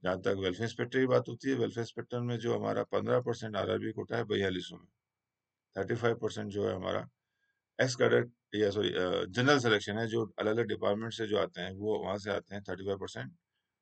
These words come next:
फिफ्टी परसेंट जो है वो भी हमारा, अ, एलडीसी सिलेक्शन होता है, जनरल सिलेक्शन, जिसमें सिर्फ मिनिस्ट्रियल स्टाफ के ही पर्सनल डिपार्टमेंट के लोग ही बैठते हैं। तो इस तरह के क्वेश्चन मेरे ख्याल से डालना चाहिए कि पर्सनल डिपार्टमेंट की कम से कम हमको एबीसी मालूम हो,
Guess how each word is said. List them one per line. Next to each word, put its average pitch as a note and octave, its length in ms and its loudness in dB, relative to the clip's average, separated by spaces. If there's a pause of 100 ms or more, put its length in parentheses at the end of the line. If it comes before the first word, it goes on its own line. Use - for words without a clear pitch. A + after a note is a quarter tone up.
(140)
फिफ्टी C#3+ 240 0
परसेंट A#2+ 360 2
जो G#2+ 180 2
है A#2 80 2
वो G#2+ 200 0
भी B2 140 0
हमारा, A2 300 0 (380)
अ, E2+ 180 0 (460)
एलडीसी G#2 380 -4
सिलेक्शन G2+ 360 -4
होता G2+ 280 -4
है, A2+ 80 -4
जनरल G#2+ 240 -4
सिलेक्शन, G2+ 380 -8
जिसमें A2+ 320 -8 (340)
सिर्फ C#3+ 260 0
मिनिस्ट्रियल A#2 460 0
स्टाफ A2 380 -2
के A2 60 0
ही A2 160 0
पर्सनल G#2 280 -6
डिपार्टमेंट G2 360 -2
के G#2 60 -2
लोग G2 180 -2
ही G#2 60 -4
बैठते F#2+ 340 -4
हैं। A2+ 100 -6 (420)
तो A#2+ 80 -8
इस A#2+ 140 -4
तरह D#3+ 160 8
के D#3+ 240 2
क्वेश्चन - 540 -6
मेरे B2 160 0
ख्याल B2+ 140 0
से B2 100 0
डालना A#2 300 4
चाहिए B2 360 -2
कि C#3 400 -4 (440)
पर्सनल C#3 260 2
डिपार्टमेंट C#3+ 520 6
की C#3 140 -2
कम B2+ 200 -4
से A#2+ 180 -2
कम B2+ 60 -2
हमको A#2+ 380 0
एबीसी A#2 320 2
मालूम G#2+ 340 2
हो, G2 260 -8